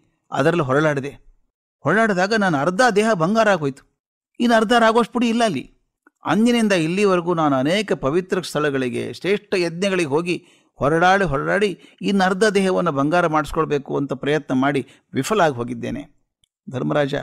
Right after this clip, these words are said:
ನಿನ್ನ ದಾನ ಅತ್ಯಂತ ಶ್ರೇಷ್ಠವಾದದ್ದು ಅಂತ ಕೇಳಿ ಆಸೆಯಿಂದ ಓಡಿ ಬಂದಪ್ಪ,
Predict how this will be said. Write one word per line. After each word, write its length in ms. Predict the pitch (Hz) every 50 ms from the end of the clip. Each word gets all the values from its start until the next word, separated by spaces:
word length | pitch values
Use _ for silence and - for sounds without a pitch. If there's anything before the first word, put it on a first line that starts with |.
| 135 - _ _ _ _ _ _ _ _ _ _ -
ನಿನ್ನ 240 | - 143 170 175 175
ದಾನ 380 | 156 135 147 151 180 196 185 160
ಅತ್ಯಂತ 400 | 143 - - 185 185 196 175 196
ಶ್ರೇಷ್ಠವಾದದ್ದು 880 | 180 - - 175 190 185 - 180 170 170 165 165 170 160 156 170 170 165
ಅಂತ 160 | 160 143 156
ಕೇಳಿ 500 | 151 - - 165 180 180 170 147 135 - _ _ _ -
ಆಸೆಯಿಂದ 540 | - 123 147 185 180 - 180 165 156 147 139
ಓಡಿ 280 | 123 120 127 165 190 185
ಬಂದಪ್ಪ, 420 | 160 147 131 127 120 113 -